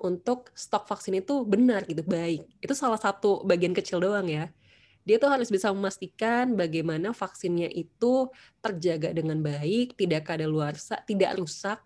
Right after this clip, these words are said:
Kalau kadaluarsa, kalau sampai kadaluarsa, apa yang harus dilakukan? Gitu, penghancurannya bagaimana? Itu bagian manajemen, gitu. Dan lumayan sih, lumayan banyak yang harus di, eh, harus di-manage.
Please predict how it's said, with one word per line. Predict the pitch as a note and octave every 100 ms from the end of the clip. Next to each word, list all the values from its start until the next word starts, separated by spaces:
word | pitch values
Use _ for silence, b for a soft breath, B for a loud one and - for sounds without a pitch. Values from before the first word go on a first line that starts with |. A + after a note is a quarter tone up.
| _ -
Kalau | A3 A3+
kadaluarsa, | A3+ F#3+ G3 F#3 E3+ - F3 F#3
kalau | G3 F#3
sampai | F3+ F3 F3
kadaluarsa, | F#3 E3+ F3 F3 - -
apa | G3 F#3+
yang | F3 F#3
harus | F3
dilakukan? | F#3+ F3 F3 F#3+ - F3+ G#3 F3 _ B B B B
Gitu, | D#3 F3 F3 F3
penghancurannya | F3 F3 F#3+ F3 F#3 G3+
bagaimana? | G3+ F3 E3+ F3+ E3+
Itu | -
bagian | B3+ G3 E3+ D#3 G3
manajemen, | F#3+ E3 D#3+ E3 E3+ D3+ D3 D3 D3+ B B B -
gitu. | D3+ D#3 D#3 E3 D3+ D3+
Dan | F3 G3+
lumayan | G3+ G3 G3+ G#3 G#3
sih, | - E3 E3+
lumayan | E3 E3 D#3+ D#3+ D#3 D#3 E3 E3
banyak | E3+ D3 D#3 F3+ -
yang | F3+ F#3
harus | F3+ D3+ E3+ F#3+ -
di, | D#3+ G#3+ C#4+ E4 - B B B B B
eh, | - F#3+ G3+
harus | A3+ B3
di-manage. | A3 G#3+ B3 A#3 - - -